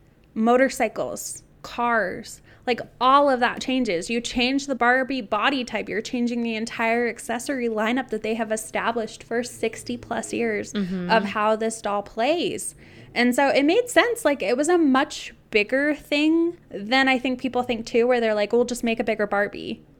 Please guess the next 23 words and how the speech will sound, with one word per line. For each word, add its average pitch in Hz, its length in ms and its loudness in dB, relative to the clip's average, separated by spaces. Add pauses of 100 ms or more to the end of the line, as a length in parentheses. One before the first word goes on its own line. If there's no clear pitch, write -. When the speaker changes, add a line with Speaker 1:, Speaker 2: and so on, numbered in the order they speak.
(140)
Speaker 1:
Like, 226 320 -4
no, 294 220 0
you 277 180 2
don't 269 200 6
understand. 247 520 2
Like, 226 160 0
there's 208 180 -2
a 170 60 -4
whole 220 540 2
thing 196 300 0
involved 185 640 -2
Speaker 2:
Yeah. 190 400 2
Speaker 1:
in, 202 160 -2
like, 190 260 -8
changing 190 560 -4
the 180 80 -6
way 180 240 0
that - 140 -6
this - 180 -4
doll 110 320 -2
is 156 160 -6
created. - 560 -10 (140)
Speaker 2:
Truly. 214 420 2